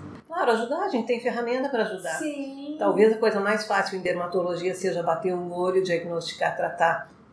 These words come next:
Speaker 1: e que também é a coisa mais difícil, porque
Speaker 2: Uhum.
Speaker 1: a pele é o teu órgão-alvo de todo o teu corpo.
Speaker 2: Sim.
Speaker 1: Então, tu pode estar com problemas no fígado, tá aparecendo na pele, tu pode
Speaker 2: Uhum.
Speaker 1: estar com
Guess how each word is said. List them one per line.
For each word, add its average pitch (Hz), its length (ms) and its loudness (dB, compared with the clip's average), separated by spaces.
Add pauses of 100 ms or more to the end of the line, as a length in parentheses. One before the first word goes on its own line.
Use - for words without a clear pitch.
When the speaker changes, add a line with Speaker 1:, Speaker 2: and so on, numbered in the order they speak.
(120)
Speaker 1:
e - 60 -18
que 190 120 -8
também 170 260 2
é 170 40 2
a 165 60 -4
coisa 170 180 0
mais 165 220 -2
difícil, 190 560 -8
porque 294 220 0
Speaker 2:
Uhum. 277 100 4
Speaker 1:
a 269 60 4
pele 277 300 6
é 403 60 2
o - 60 -4
teu 196 220 0
órgão-alvo 190 800 4
de 220 120 -10
todo 214 260 4
o - 60 0
teu 190 200 0
corpo. 170 420 -4 (100)
Speaker 2:
Sim. 233 500 -6
Speaker 1:
Então, 175 320 -4
tu 170 100 -12
pode 170 240 0
estar 165 320 -2
com 170 80 -8
problemas 175 560 -6
no 175 120 -8
fígado, 233 520 -4 (240)
tá 180 80 0
aparecendo 180 420 -2
na 175 140 -8
pele, 180 240 -2
tu 190 120 -8
pode - 220 2
Speaker 2:
Uhum. - 60 -2
Speaker 1:
estar 180 120 0
com - 180 0